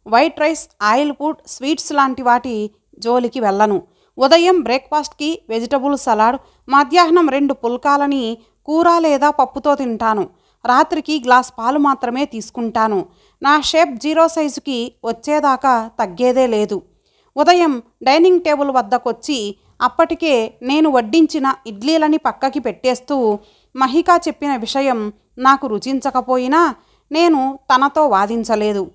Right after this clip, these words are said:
బాడీ షేమింగ్కి గురైన టీనేజ్ పిల్లలు మానసికంగా ఎంతగా కుంగిపోతారో నాకు బాగా తెలుసు. ఇక ఆ రోజు నుండి మహి ధ్యాసంతా ఎంత త్వరగా వెయిట్ లాస్ అయ్యి జీరో సైజు ఫిగర్లోకి వచ్చేస్తానా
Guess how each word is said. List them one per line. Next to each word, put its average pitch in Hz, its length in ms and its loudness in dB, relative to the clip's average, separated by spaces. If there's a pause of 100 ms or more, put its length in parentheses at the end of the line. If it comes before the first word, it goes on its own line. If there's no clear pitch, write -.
(380)
బాడీ 320 380 2
షేమింగ్కి 294 760 -2
గురైన 262 480 2 (280)
టీనేజ్ 339 480 2
పిల్లలు 254 440 0 (140)
మానసికంగా 254 1040 -2 (320)
ఎంతగా 294 440 0
కుంగిపోతారో 277 800 0
నాకు 240 280 0
బాగా 196 360 -2
తెలుసు. 196 520 -8 (460)
ఇక 339 160 2
ఆ 262 140 6
రోజు 277 280 2
నుండి 269 480 -2 (260)
మహి 277 340 2
ధ్యాసంతా 254 880 -2 (320)
ఎంత 320 280 2
త్వరగా 330 540 2 (100)
వెయిట్ 262 300 -4
లాస్ 320 240 0
అయ్యి 262 400 -2 (220)
జీరో 330 400 2
సైజు 302 300 -2
ఫిగర్లోకి 269 880 -2 (260)
వచ్చేస్తానా 311 800 -2